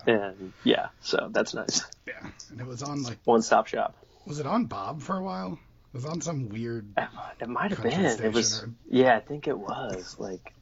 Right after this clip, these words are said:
Speaker 1: ninety-five three or
Speaker 2: Mm-hmm.
Speaker 1: something like that.
Speaker 2: You only
Speaker 1: Yeah.
Speaker 2: have that dial on your radio because of
Speaker 1: <laughs>
Speaker 2: the games.
Speaker 1: Right,
Speaker 2: Yeah.
Speaker 1: right, right.
Speaker 2: Uh, but yeah, I'll do, I do a full intro,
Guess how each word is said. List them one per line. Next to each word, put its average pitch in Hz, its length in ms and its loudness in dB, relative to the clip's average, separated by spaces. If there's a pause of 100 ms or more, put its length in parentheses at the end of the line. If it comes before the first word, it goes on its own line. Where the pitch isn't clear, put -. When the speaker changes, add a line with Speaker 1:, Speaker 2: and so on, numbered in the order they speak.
(140)
Speaker 1:
ninety-five 110 460 4
three 110 600 4
or 104 80 4
Speaker 2:
Mm-hmm. 120 180 -4 (120)
Speaker 1:
something 110 280 0
like 95 100 -18
that. 92 180 -10 (560)
Speaker 2:
You 117 200 -12
only 123 300 0
Speaker 1:
Yeah. 120 80 0
Speaker 2:
have 120 180 -2
that 113 140 -2
dial 117 320 -4
on 120 100 -4
your 113 120 -6
radio 117 340 -6
because 117 520 -10
of 120 180 -10 (180)
Speaker 1:
<laughs> - 180 -16
Speaker 2:
the 131 80 -6
games. 117 200 -6
Speaker 1:
Right, 120 280 6 (340)
Speaker 2:
Yeah. - 80 -20
Speaker 1:
right, 113 320 -2
right. 117 220 -2 (760)
Speaker 2:
Uh, 113 300 -8 (640)
but 131 120 -4
yeah, 233 200 0
I'll 175 120 4
do, 165 280 6 (100)
I 170 140 6
do 156 200 8
a 139 160 6
full 143 320 4
intro, 123 500 2